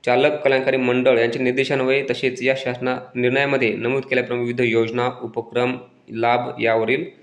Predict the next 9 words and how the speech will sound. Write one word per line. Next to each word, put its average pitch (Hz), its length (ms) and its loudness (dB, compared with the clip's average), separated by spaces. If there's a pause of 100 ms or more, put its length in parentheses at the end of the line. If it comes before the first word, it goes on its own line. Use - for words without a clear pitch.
(320)
खर्च 120 220 -4
या 117 100 2
ठिकाणी 117 380 -4 (340)
होणार 110 260 -2 (380)
आहे. 92 240 -4 (840)
आता 160 460 2 (680)
ही 160 200 0
योजना 143 320 4
बघा, 131 280 4